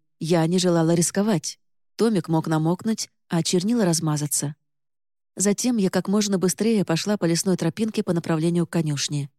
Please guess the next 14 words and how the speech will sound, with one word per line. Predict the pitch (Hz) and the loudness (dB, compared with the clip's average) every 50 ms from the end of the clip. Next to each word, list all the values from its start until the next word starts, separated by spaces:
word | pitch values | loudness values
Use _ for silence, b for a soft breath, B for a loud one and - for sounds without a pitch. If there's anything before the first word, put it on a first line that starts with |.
| _ _ _ _ _ _ _ _ _ _ _ _ - | _ _ _ _ _ _ _ _ _ _ _ _ -2
Меня | 185 180 180 196 214 220 - | 0 2 2 2 2 0 0
окутала | - 190 - - 214 196 - 190 190 | -2 -2 -2 -2 -2 -2 0 0 0
мелкая | 185 180 196 214 220 - - 202 | 2 2 2 0 0 -2 -2 -4
туманная | - - 185 190 202 196 190 196 208 208 | -2 0 0 0 0 0 0 0 0 0
морось, | 202 202 196 165 147 147 151 - - - _ _ _ | 0 0 0 0 -2 -2 -4 -4 -6 -8 _ _ _
что | - - - - 165 | -10 -8 -4 -4 -2
подкралась | - 170 156 - - 175 185 202 202 185 165 - - | -2 -2 -4 -2 -2 -2 0 0 0 0 -2 -4 -4
со | - - - 170 | -4 -4 -4 -2
стороны | 160 - - 165 165 160 160 160 160 | -2 -2 -2 -2 -2 0 0 -2 -2
моря. | 160 160 156 147 147 147 143 143 - _ _ _ _ _ _ _ _ _ _ _ _ _ _ _ _ _ _ _ _ _ _ | -2 -2 -2 -2 -2 -4 -6 -6 -8 _ _ _ _ _ _ _ _ _ _ _ _ _ _ _ _ _ _ _ _ _ _
Я | - 185 202 214 208 180 | -4 0 2 2 2 2
ворвалась | 185 185 180 180 185 190 196 185 - | 2 2 2 2 2 2 2 0 -2
в | - | -2
конюшню | - 185 180 202 226 220 - - 185 165 165 156 | -2 -2 0 0 0 0 -2 -2 -2 -2 -2 -2